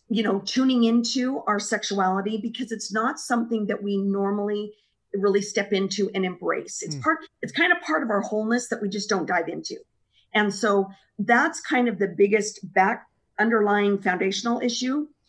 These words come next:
Speaker 1: for husbands and wives to work through some of those kinds of issues. And, and it's doable. I mean, this is kind of, you know, I'm sort of a living testimony of that, is that's what my husband and I have been able to work through. And that's what I teach in all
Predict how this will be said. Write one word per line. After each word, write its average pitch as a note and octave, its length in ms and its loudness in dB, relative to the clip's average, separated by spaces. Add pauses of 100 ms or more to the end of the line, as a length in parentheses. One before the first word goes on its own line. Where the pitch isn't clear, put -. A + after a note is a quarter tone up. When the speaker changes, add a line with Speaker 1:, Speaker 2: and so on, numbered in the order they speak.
(240)
Speaker 1:
for G3 280 4
husbands G#3 460 0
and G3+ 120 -2
wives F#3+ 280 0
to - 120 -2
work F#3+ 380 0
through F3+ 180 2
some E3+ 220 -2
of E3+ 80 -6
those D#3+ 260 -4
kinds - 280 -4
of F3+ 100 -8
issues. - 480 -8 (240)
And, A#3 240 4
and A#3 140 6
it's A#3+ 200 0
doable. D#4 500 2
I G3 40 0
mean, G3+ 320 2 (100)
this A#3 160 -2
is B3+ 140 -4
kind A3+ 280 2
of, A#3+ 220 -2
you A3 120 0
know, G#3+ 160 0
I'm A3 160 2
sort A3+ 280 -2
of G#3+ 60 -8
a G#3 40 -2
living G#3 300 2
testimony G3+ 640 -4
of E3+ 100 -10
that, F#3 260 -2
is A3 180 -2 (260)
that's F#3 240 -2
what A3 140 -2
my G#3+ 120 2
husband A3 340 0
and F3+ 120 -6
I F3 140 -6
have - 120 -8
been E3+ 140 -4
able E3 220 -8
to - 120 -12
work E3 200 -6 (100)
through. F3 200 -6
And F#3+ 160 0
that's F#3 320 2
what G#3 120 -2
I F#3+ 200 2
teach A3 560 -2 (260)
in G#3 140 2
all G3+ 520 4